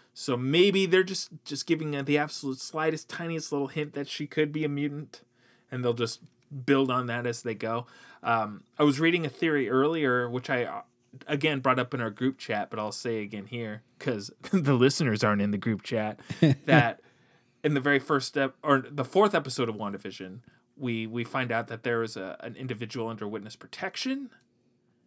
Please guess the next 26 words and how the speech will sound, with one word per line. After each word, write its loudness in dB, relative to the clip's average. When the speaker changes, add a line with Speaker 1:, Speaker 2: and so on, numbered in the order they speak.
Speaker 1:
in -2
Westview, 0
and -4
the -4
theories 2
were 2
that, -2
uh, -4
Ralph 4
Boner 6
is 2
that 2
individual. -6
<laughs> 6
So 4
potentially, 2
again, 2
according 2
to -4
this -8
theory, -2
maybe -4
he 4
is 4
that -2
person. -10